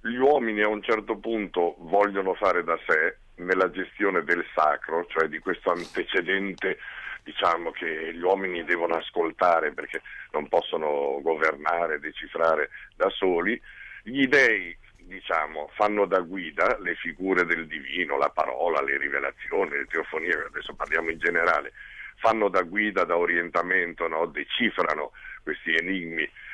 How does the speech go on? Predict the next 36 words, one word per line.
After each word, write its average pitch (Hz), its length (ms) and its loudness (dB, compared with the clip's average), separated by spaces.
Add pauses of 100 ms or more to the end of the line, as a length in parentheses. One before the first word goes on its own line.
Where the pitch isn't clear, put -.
(160)
eh, 71 360 -2
del 76 260 -2
sacro 82 400 2
nei 71 220 -4
quali 82 300 0 (280)
l'uomo 85 360 2
si - 180 -8
perde, 80 440 4
la 69 140 0
vita 82 300 -4
e 76 40 2
la 67 100 0
morte, 73 440 0
il 67 100 -2
bene 78 300 0
e 76 40 2
il 65 60 -8
male, 71 400 0
ecco, - 300 -2
per - 140 -8
tanto 71 300 -6
per 80 140 -4
intenderci, 92 680 -2 (680)
e, 107 320 4
e, 98 560 4
e 90 320 0
a 110 80 4
un 123 140 -2
certo 139 280 0
punto 151 440 4
la 127 140 6
presunzione 123 600 0
di 113 120 -2
fare 104 220 4
da 95 120 2
soli. 117 220 2